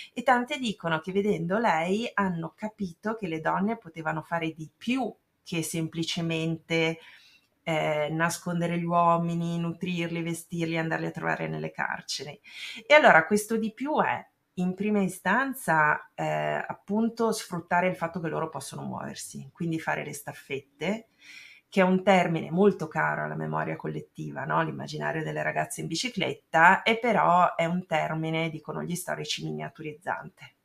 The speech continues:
perché quando noi andiamo a vedere cosa facevano le staffette, erano dei veri e propri ufficiali di collegamento,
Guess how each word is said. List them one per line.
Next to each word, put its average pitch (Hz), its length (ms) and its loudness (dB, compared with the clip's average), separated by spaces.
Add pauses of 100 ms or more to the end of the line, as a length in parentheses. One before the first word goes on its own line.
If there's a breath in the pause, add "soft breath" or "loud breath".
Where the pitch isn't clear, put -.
(160)
perché 165 260 -4
quando 185 220 4
noi 185 140 4
andiamo 165 280 2
a 156 40 0
vedere 156 600 -2
cosa 156 420 6
facevano 147 480 -6
le 151 100 -12
staffette, 160 920 -4 (540 loud breath)
erano 185 320 8
dei 160 140 0
veri 170 180 0
e 165 60 0
propri 165 260 -2
ufficiali 156 440 -4
di 160 100 -6
collegamento, 151 720 -8